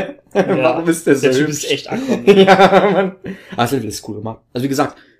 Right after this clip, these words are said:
Speaker 2: Leveldesign ist echt noch von Nioh zwei, äh, von Nioh eins echt wirklich verbessert. Sei-,
Speaker 1: Ja.
Speaker 2: also von der, von, von der, von der Umgebung her, Texturen, okay, sind fast gleich so, also sieht
Speaker 1: Ich
Speaker 2: fast
Speaker 1: muss auch
Speaker 2: aus wie
Speaker 1: echt
Speaker 2: die
Speaker 1: sagen,
Speaker 2: eins, aber es ist
Speaker 1: hätte ich nicht
Speaker 2: Schön.
Speaker 1: vorher Nioh eins gespielt, sondern direkt Nioh zwei,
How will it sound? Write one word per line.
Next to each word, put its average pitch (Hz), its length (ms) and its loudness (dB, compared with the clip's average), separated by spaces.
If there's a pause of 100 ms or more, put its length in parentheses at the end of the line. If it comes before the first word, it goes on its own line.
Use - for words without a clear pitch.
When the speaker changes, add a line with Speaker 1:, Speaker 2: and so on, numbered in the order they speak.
(120)
Speaker 2:
Leveldesign 131 560 2
ist 127 160 -8
echt 147 240 -10
noch 131 220 -10
von 123 160 -6
Nioh 123 180 -4
zwei, 123 320 -6
äh, 147 160 -6
von 131 140 0
Nioh 123 180 -2
eins 131 300 -6
echt 131 240 -10
wirklich 120 240 -8
verbessert. 101 640 -12
Sei-, 123 260 -4
Speaker 1:
Ja. 98 160 -12
Speaker 2:
also 120 340 -4 (120)
von 139 160 -4
der, 139 160 0
von, 147 300 -10
von 127 240 -8
der, 117 360 -6
von - 160 -10
der 123 80 -6
Umgebung 120 480 -2
her, 113 500 -6
Texturen, 117 440 -6
okay, 113 200 -6
sind 107 140 -8
fast - 220 -14
gleich 107 360 -8
so, 101 200 -14
also 95 300 -14 (400)
sieht - 200 -8
Speaker 1:
Ich - 60 -8
Speaker 2:
fast 143 200 -2
Speaker 1:
muss - 20 0
auch 127 120 0
Speaker 2:
aus 117 80 -4
wie - 40 -2
Speaker 1:
echt 110 120 -6
Speaker 2:
die 110 40 -6
Speaker 1:
sagen, 156 220 -2
Speaker 2:
eins, 151 100 -8
aber 107 120 -8
es 104 80 -10
ist - 300 -12 (220)
Speaker 1:
hätte 208 240 -4
ich - 100 -12
nicht 196 120 -6
Speaker 2:
Schön. - 100 -4
Speaker 1:
vorher 190 220 -4
Nioh 170 200 -8
eins 185 300 -12
gespielt, 139 320 -12
sondern 139 300 -6
direkt 143 320 -8
Nioh 147 200 -6
zwei, 139 500 -6